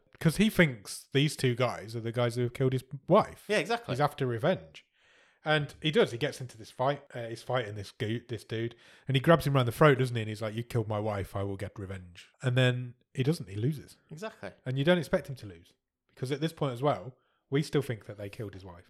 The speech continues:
Speaker 1: We don't
Speaker 2: Yeah.
Speaker 1: know then. We don't know that they're good guys yet. Uh, but he loses. He gets the foot kicked
Speaker 2: It's
Speaker 1: out
Speaker 2: another
Speaker 1: of
Speaker 2: good
Speaker 1: him.
Speaker 2: fight.
Speaker 1: It's a great fight. Another great fight.
Speaker 2: But, uh, yeah, Lang, Lang Fei kind of just,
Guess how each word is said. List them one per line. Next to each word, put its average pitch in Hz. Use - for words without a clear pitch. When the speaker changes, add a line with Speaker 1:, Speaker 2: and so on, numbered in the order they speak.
Speaker 1:
We 131
don't 131
Speaker 2:
Yeah. 113
Speaker 1:
know 101
then. 98
We 143
don't 151
know 101
that 98
they're 95
good -
guys -
yet. -
Uh, 156
but 151
he 151
loses. 151
He 117
gets 131
the 120
foot -
kicked 117
Speaker 2:
It's 160
Speaker 1:
out 127
Speaker 2:
another 202
Speaker 1:
of 156
Speaker 2:
good 147
Speaker 1:
him. 113
Speaker 2:
fight. 143
Speaker 1:
It's 131
a 139
great 147
fight. 87
Another 123
great 90
fight. 80
Speaker 2:
But, 127
uh, 123
yeah, 143
Lang, 127
Lang 131
Fei 120
kind 117
of 104
just, -